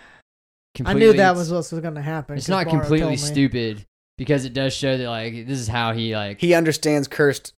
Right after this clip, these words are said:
Speaker 3: energy now.
Speaker 1: Yeah, like, sh-, the Sharingan, you had to be under, like, immense stress to, you know, unlock it. So it's kinda like that, like,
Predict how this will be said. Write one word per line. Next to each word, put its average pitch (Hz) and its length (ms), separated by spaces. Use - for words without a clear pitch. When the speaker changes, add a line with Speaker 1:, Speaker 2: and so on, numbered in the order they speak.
Speaker 3:
energy 123 380
now. 143 100
Speaker 1:
Yeah, 143 200
like, 135 240
sh-, - 160
the 135 140
Sharingan, 131 580
you 123 60
had 120 120
to 117 60
be 120 120
under, 110 480
like, 113 240
immense 120 320
stress 110 640
to, 110 380
you 123 140
know, 110 400
unlock 117 440
it. 110 100
So - 140
it's 113 100
kinda 123 220
like 113 200
that, 113 200
like, 104 340